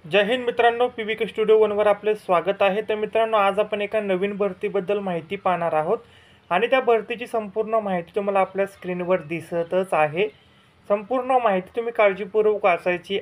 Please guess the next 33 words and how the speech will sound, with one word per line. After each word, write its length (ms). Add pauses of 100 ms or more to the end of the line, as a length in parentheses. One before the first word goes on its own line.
आहे 300 (440)
आणि 160
जर 160
या 80
भरतीसाठी 600
पात्र 380 (100)
असाल, 340 (420)
तर 60
नक्की 340
या 100
भरतीसाठी 580
तुम्ही 300
अर्ज 280
करायचा 680
आहे. 220 (840)
या 100
भरतीची 460
जी 220
काय 220
अधिकृत 320 (120)
पीडीएफ 300
असेल, 340 (420)
अधिकृत 480
लिंक 340
असेल, 320
त्याची 300
लिंक 240
मी 100
तुम्हाला 300
या 100
व्हिडिओच्या 340
डिस्क्रिप्शन 560
बॉक्समध्ये 720